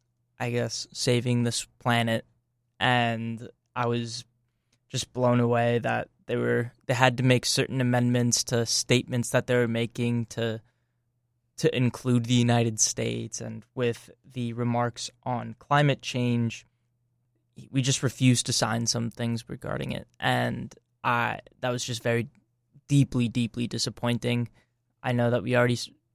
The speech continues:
signed off, we already went away from the Paris Climate Accords, but just time after time, even with so much going on in the country itself, I mean,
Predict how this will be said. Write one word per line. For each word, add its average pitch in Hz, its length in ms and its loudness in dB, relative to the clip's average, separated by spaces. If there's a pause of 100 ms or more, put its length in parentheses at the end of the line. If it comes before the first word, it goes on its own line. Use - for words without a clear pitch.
(800)
signed 123 400 2
off, 123 420 0
we 135 140 0
already 123 300 -2 (260)
went 131 180 -4
away 123 200 0
from 127 200 -6
the 120 60 -4
Paris 120 300 -2
Climate 120 300 0
Accords, 120 540 0 (500)
but 123 340 4 (600)
just - 380 0 (140)
time 151 260 2
after 139 280 0
time, 120 560 -2 (440)
even 131 360 2
with 120 420 4
so 135 320 2
much 135 280 2
going 127 300 4
on 120 480 2 (200)
in 120 640 -2 (520)
the 120 80 -6
country 135 460 2
itself, 117 560 2
I 117 100 -6
mean, 117 320 -6